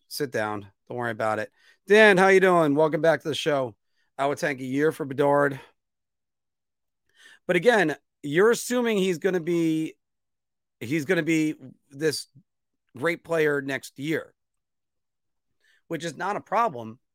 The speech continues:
It's, he, he then has to do it. The Rangers right now, I, if you're telling me they're in the Stanley Cup Finals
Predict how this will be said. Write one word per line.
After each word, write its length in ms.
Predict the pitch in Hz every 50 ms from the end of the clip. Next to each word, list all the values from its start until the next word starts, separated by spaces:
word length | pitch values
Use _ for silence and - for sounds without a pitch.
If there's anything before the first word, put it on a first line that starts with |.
| _ _ _ _ -
It's, 260 | 143 139 127 - - _ _ _ _ _ _ _ _ _ _ _
he, 240 | - 143 165 151 139
he 140 | - 143 170
then 200 | 156 175 185 175
has 180 | 185 190 170 -
to 80 | -
do 240 | 127 135 202 220 151
it. 120 | 104 - _ _ _ _ _ _ _ _ _ _ _ _ _ _ _ _ _ -
The 80 | 139
Rangers 340 | 147 190 240 262 233 254 208
right 180 | 226 247 226 208
now, 380 | 202 220 220 202 175 151 143 -
I, 300 | 147 151 147 143 143 139 139 135 -
if 160 | 156 135 123
you're 120 | 156 190 190
telling 300 | - 220 220 220 214 202
me 320 | 196 185 175 165 160 - _ _ _ _ _ _ _ -
they're 260 | 127 117 135 143 143
in 60 | 143
the 80 | 135 123
Stanley 260 | - 175 175 202 214
Cup 180 | 214 220 -
Finals 540 | - 180 156 147 143 139 135 135 123 - -